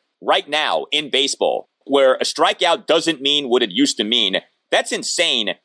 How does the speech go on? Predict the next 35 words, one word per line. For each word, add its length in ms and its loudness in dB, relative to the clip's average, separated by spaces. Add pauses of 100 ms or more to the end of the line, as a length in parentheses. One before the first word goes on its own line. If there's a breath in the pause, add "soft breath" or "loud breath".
(200)
that 200 0
Soto's 440 0
doing 280 0
this. 220 -2 (180)
The 120 4
ultimate 360 0
example, 440 0
though, 280 2
of 240 0
drawing 380 2
more 260 2
walks 380 2
than 120 -4
strikeouts 760 0 (300)
is 340 0
Joe 180 2
DiMaggio. 640 -4 (180)
Joe 180 2
DiMaggio 640 0
in 180 -4
his 240 0
career, 580 2 (120)
all 80 0
right, 160 2
which 140 -6
was 100 -2
only 160 2
thirteen 440 -2
seasons 440 0
in 100 0
part 220 2
because 300 0
of 40 -2
the 80 2
war, 320 0